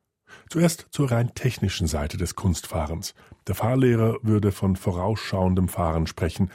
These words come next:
Meine Fahrweise ist flüssig, ohne die kleinste Abruptheit. Kein Verkehrshindernis, keine Ampel, kein anderer Verkehrsteilnehmer überrascht mich.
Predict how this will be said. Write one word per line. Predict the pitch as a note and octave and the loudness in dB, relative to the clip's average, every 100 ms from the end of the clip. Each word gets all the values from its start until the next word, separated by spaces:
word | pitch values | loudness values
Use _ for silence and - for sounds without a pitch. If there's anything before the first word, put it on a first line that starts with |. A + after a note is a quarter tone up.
| - - - | -10 -20 -8
Meine | A2+ G2 | 0 0
Fahrweise | - A#2+ B2 A#2 A#2 | 2 2 4 4 4
ist | A#2 - | 2 0
flüssig, | - A#2+ C3 - B2+ - - | -2 0 0 0 -2 -2 -6
ohne | A2+ A2+ A#2 A#2 | 0 4 4 2
die | G2+ | 0
kleinste | E2 - F#2 F#2+ - | -6 -4 -2 -2 -2
Abruptheit. | F#2 - D3 - A#2+ A#2+ - - _ _ - | -4 -2 -2 -2 -2 -2 -4 -20 _ _ -6
Kein | A2 A2 B2 | 0 2 2
Verkehrshindernis, | A#2+ - - A#2+ A#2 A#2+ A#2 A2 A2+ - | 0 -6 -2 -2 0 0 2 2 0 -4
keine | - A2 G#2 | -2 0 2
Ampel, | G#2 - A#2 | 0 0 0
kein | G#2+ G#2+ | 0 0
anderer | G#2+ A2 G#2 | 2 2 2
Verkehrsteilnehmer | G2+ - B2 A2+ - A2 A2 A2 G#2+ | 0 0 0 0 0 2 4 4 2
überrascht | F#2+ F2+ F#2 A2+ - - | 0 -2 -2 -4 -4 -2
mich. | A2+ | -2